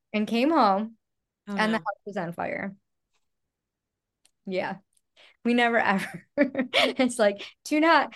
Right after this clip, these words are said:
Speaker 1: I have a client when she first started working with me, who is an accountant. <laughs> And she, when she first started working with me, she had a box full of, um, she's also a landlord. She had a box full of money in her closet from, she, what she was collecting her tenants paid her in cash. I said, "Oh my goodness, stop it."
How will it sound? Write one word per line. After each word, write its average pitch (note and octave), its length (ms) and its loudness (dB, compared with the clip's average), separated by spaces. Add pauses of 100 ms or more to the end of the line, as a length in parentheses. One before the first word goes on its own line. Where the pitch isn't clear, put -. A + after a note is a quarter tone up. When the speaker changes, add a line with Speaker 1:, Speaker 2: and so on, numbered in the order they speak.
(140)
Speaker 1:
I C#4 100 4
have E4+ 180 8
a E4+ 120 6
client D4+ 340 6
when C4+ 100 2
she C#4 200 -2
first C#4 180 2
started C4 220 2
working B3+ 240 0
with A3+ 120 -6
me, A3 260 -8
who B3+ 120 2
is B3+ 180 6
an C#4+ 100 6
accountant. C4 640 0 (240)
<laughs> C#4+ 160 2 (560)
And C#4 200 0 (200)
she, C#4+ 240 2
when C#4 180 6
she C#4+ 160 -2
first D4 160 2
started C4 160 4
working C#4 240 2
with B3 80 -2
me, A#3 300 -4 (100)
she C#4+ 220 0
had D4+ 160 6
a D4 80 6
box B3+ 460 0
full B3 280 0
of, A3+ 240 0
um, G#3+ 300 -2
she's B3 160 -4
also B3 260 -2
a G3+ 80 0
landlord. G3 640 -2 (280)
She - 120 0
had C4+ 80 6
a C4+ 60 6
box B3 320 4
full C4+ 140 0
of A#3 100 2
money C4 300 0
in A3 140 -4
her G#3+ 100 -4
closet A3+ 580 0
from, G3+ 300 -4 (120)
she, A3 180 -8
what G#3+ 200 -4
she A#3 100 -6
was G#3+ 100 -4
collecting G3+ 340 -6
her G3+ 100 -6
tenants G#3+ 300 -6
paid G3 160 -6
her F#3+ 100 -4
in F#3+ 80 -6
cash. G3 340 -2
I - 60 -8
said, G3 260 -4
"Oh G#3 160 -2
my F3+ 140 -6
goodness, F3 420 -10
stop - 400 -6
it." C4+ 720 -2